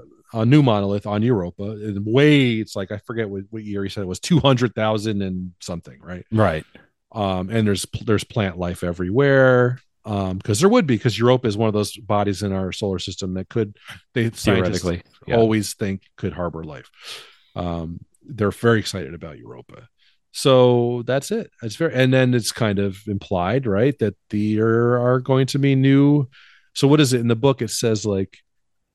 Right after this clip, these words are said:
Speaker 1: that they are the, that the, um, the children of this sun. It's like the other, s-, the, uh, the, the, the, our sun is like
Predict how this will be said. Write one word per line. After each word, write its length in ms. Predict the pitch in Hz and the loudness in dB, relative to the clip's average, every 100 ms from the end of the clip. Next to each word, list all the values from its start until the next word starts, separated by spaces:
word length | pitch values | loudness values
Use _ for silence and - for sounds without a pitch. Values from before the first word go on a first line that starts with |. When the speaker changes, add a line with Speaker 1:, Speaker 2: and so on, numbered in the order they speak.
| - | -2
Speaker 1:
that 220 | 107 101 - | 0 0 0
they 180 | 110 110 | 2 4
are 200 | 104 104 | 4 2
the, 400 | 98 101 98 85 | 0 -2 -4 -8
that 200 | 101 101 - | -6 -8 -6
the, 260 | 98 95 | -6 -4
um, 460 | 92 92 87 90 104 _ _ _ _ _ - _ - | -6 -6 -8 -10 -14 _ _ _ _ _ -16 _ -10
the 100 | 110 | -6
children 420 | - 175 147 143 | 2 2 4 2
of 160 | 123 110 | 2 2
this 160 | 131 | 0
sun. 500 | - - 127 120 117 | 0 -2 0 2 0
It's 220 | 113 - | -2 -2
like 220 | 104 95 - | -4 -4 -6
the 120 | 98 | -2
other, 220 | 113 120 | 0 2
s-, 160 | 107 101 | 0 -4
the, 260 | 104 113 | -4 -2
uh, 100 | 117 | -2
the, 240 | 117 107 98 - | -2 -4 -4 -8
the, 180 | 110 | -10
the, 180 | 101 107 - | -8 -12 -2
our 200 | 127 139 | 2 2
sun 300 | - 110 110 | 0 -2 -2
is 140 | 98 | -2
like 200 | 104 - | -6 -6